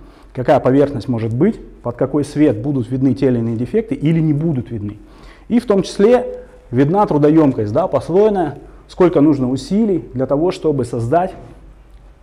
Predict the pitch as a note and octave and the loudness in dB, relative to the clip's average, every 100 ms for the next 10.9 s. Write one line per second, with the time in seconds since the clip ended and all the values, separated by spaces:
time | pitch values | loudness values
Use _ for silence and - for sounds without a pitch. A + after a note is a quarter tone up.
0 | - - - - - - D#3+ E3+ B2+ C3 | -20 -20 -20 -20 -20 -6 2 4 4 2
1 | B2 A#2+ G#2 - - G#2 A#2+ G#3 E3 F#3+ | 2 -2 -4 -10 -16 -6 -2 0 2 0
2 | - B2+ C#3 B2+ D#3+ E3+ C#3 - C3 C#3+ | 0 -6 -8 -6 -2 -2 -2 -4 -4 -2
3 | A#3 - - - - - B2 C3 - D#3 | -4 -6 -18 -20 -20 -4 -2 -2 0 2
4 | E3 D3+ D3 E3+ G#3 - - - - B2 | 4 6 6 4 0 -8 -18 -20 -4 -2
5 | B2 B2+ A#2+ C3+ F#3+ - - - - - | 2 2 2 2 -2 -4 -16 -20 -20 -20
6 | - _ A#2+ B2+ D#3 D#3 C#3 A#2 A#2+ C3+ | -20 _ -8 -4 0 2 2 0 0 2
7 | F#3+ G#3 G3 F3 - - - - - - | 2 0 -2 -4 -10 -20 -20 -20 -20 -20
8 | - - - - - - - - - - | -20 -20 -20 -20 -20 -20 -20 -20 -20 -20
9 | - E3+ G3 A#3+ - - A#2 - D#3 F3+ | -2 4 4 2 -4 -10 -8 -4 -2 -2
10 | B2 - E3 G3+ B2 D#3 D#3 B2+ C3 | -6 -4 -4 -4 -4 -4 -2 -2 -4